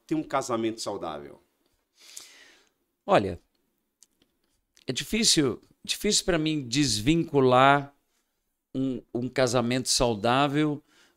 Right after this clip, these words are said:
Speaker 2: daquilo que eu entendo ser saudável do ponto de vista bíblico.
Speaker 1: Uhum.
Speaker 2: É bem difícil, mas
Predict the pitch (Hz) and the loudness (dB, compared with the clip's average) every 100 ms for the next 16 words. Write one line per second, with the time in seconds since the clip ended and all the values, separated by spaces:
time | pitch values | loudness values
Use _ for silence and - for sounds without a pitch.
0 | _ 120 131 131 143 151 147 147 143 143 | _ -2 0 0 0 -2 -2 -2 -2 -4
1 | 127 - 143 151 143 139 - - 131 127 | -8 -6 -4 -4 -6 -6 -4 -2 -2 0
2 | - 123 107 113 127 131 139 113 - 208 | 0 0 0 0 0 0 -4 -6 2 2
3 | 165 113 127 - 113 98 113 90 85 113 | 2 2 2 2 -2 -2 -4 -4 -10 -10
4 | 110 117 139 - - 147 123 202 170 143 | -10 -12 -14 -16 -2 0 2 0 0 0
5 | 131 117 - 101 - - - - 143 170 | 0 2 0 -4 -10 -20 -16 -4 2 4
6 | 147 95 - - - | 4 0 -2 -2 -4